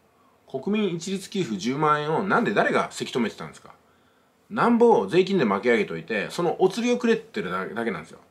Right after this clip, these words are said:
国民一律給付の十万円なんてね。ぶんどるだけぶんどってね、自分の退職金にして、「あ、二ヶ月座ってるだけ大変だった」みたいなね、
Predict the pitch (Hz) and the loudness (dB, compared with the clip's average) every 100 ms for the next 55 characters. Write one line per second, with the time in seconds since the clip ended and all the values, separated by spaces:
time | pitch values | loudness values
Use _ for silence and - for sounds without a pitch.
0 | _ _ _ _ _ - 104 110 104 92 | _ _ _ _ _ -14 -6 -4 -4 -4
1 | 110 92 110 87 82 80 95 95 82 - | -8 -8 -10 -10 -10 -10 -8 -8 -8 -12
2 | - 240 - _ _ _ _ _ _ 151 | -12 -14 -14 _ _ _ _ _ _ 0
3 | 220 226 220 202 180 170 170 165 - - | 2 4 4 2 2 2 2 0 -4 -10
4 | - _ _ _ _ _ 113 139 156 147 | -14 _ _ _ _ _ -10 -4 -2 0
5 | 147 135 135 135 127 117 131 90 - - | -2 -2 -4 -4 -4 -2 0 -2 -4 -16
6 | _ _ _ - 165 165 - - _ - | _ _ _ -4 0 0 -2 -12 _ -18
7 | - 131 147 160 123 - 135 139 127 127 | -6 -2 2 2 0 -2 -2 -2 0 0
8 | 117 120 123 123 127 - - - - 92 | 2 2 2 2 2 0 -6 -8 -12 -20
9 | 87 - - | -14 -12 -12